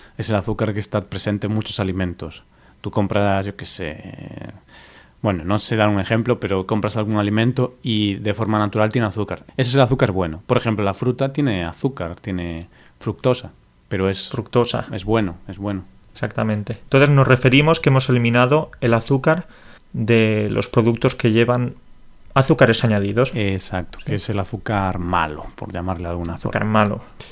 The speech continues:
Speaker 2: Bien, bien, bien. Entonces empezamos de forma bastante
Speaker 1: Bien.
Speaker 2: optimista.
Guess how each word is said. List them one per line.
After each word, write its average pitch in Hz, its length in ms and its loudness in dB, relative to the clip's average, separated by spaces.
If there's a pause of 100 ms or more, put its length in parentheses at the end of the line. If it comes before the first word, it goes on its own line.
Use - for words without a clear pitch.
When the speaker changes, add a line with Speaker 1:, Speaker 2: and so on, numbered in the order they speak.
(280)
Speaker 2:
Bien, - 260 2
bien, 107 120 0
bien. 110 120 2
Entonces 127 320 2 (360)
empezamos 156 540 6
de 143 100 8
forma 135 300 8
bastante 117 520 4 (180)
Speaker 1:
Bien. 131 160 -8 (320)
Speaker 2:
optimista. - 720 0